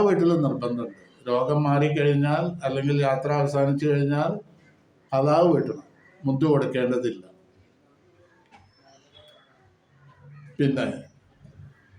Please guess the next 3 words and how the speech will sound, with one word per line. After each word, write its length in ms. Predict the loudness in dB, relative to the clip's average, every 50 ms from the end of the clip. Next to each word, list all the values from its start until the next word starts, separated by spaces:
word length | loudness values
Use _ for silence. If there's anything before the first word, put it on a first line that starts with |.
| -20 -20 -20 -20 _ -20 -20 _ _ _ -20 -20 -18 -6 -2
ഹൈദ് 340 | 2 2 2 4 2 2 2
നിഫാസുള്ള 560 | 2 2 2 2 4 4 4 4 4 4 4 2 0 0
സ്ത്രീകൾ, 420 | 0 0 0 2 2 0 0 0